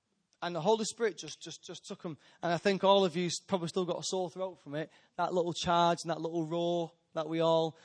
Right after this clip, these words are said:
that when we lock shields. It transformed hearts. So, why do I say this? Because they spoke and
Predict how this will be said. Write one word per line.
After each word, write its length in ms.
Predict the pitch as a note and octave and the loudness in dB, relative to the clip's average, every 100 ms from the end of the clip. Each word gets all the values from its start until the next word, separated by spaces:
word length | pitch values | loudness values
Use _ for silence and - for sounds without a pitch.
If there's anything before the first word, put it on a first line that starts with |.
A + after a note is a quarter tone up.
| _ | _
that 120 | F3 F3 | -2 0
when 100 | E3+ | 2
we 80 | |
lock 240 | F3 F3 - | 4 4 2
shields. 560 | - F3 C#3+ B2+ - _ _ _ _ _ _ _ _ _ - | -4 -4 -4 -8 -14 _ _ _ _ _ _ _ _ _ -6
It 120 | G3 | -4
transformed 840 | - G#3 G3 - - A#3+ B3 A3 | 0 0 0 -4 2 6 6 6
hearts. 800 | - G#3 G#3 E3+ - - - - _ _ _ _ _ _ _ _ _ _ _ | 2 2 4 2 -4 -8 -8 -10 _ _ _ _ _ _ _ _ _ _ _
So, 440 | - A3+ A3 C#3+ _ _ _ _ _ _ _ _ _ | -2 2 2 -2 _ _ _ _ _ _ _ _ _
why 180 | D#3 F3+ | -4 -2
do 80 | G3 | -2
I 40 | F#3+ | -4
say 220 | A#3 A#3+ | 0 0
this? 100 | G#3 | -2
Because 480 | E3 - F#3+ F3+ - _ _ _ _ _ _ _ - | -4 4 4 4 -6 _ _ _ _ _ _ _ -2
they 100 | F#3 | 0
spoke 460 | - B3 B3+ C4 | 2 6 6 4
and 140 | G3 | -6